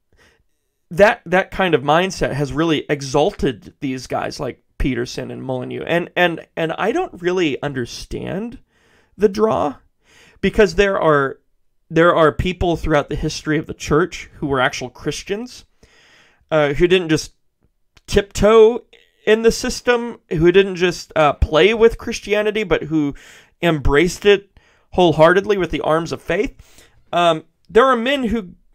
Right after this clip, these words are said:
who have gone before us who, who have said m-, much of the same things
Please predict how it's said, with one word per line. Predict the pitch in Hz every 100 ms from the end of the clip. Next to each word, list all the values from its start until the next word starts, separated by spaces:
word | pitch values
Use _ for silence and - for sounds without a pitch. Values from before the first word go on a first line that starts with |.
| 156
who | 190
have | 156
gone | 214 233
before | 147 196 214
us | -
who, | 147 -
who | 175
have | 156
said | - 196
m-, | 160 147 151 - _ _ _ _ _ _
much | 175 180 -
of | 233
the | 180
same | - 170 170
things | 165 151 170